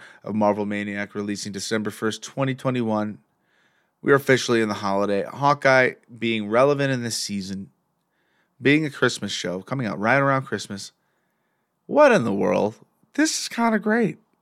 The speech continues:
I gotta say, my heart's warm. I hope yours is too.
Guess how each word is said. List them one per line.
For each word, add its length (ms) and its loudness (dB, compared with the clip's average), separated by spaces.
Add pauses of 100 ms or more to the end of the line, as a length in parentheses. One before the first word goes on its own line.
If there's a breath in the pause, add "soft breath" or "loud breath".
(220)
I 140 -6
gotta 240 0
say, 240 0
my 200 0
heart's 320 -4
warm. 340 -4 (460)
I 60 -12
hope 240 -6
yours 220 -2
is 120 -6
too. 280 -2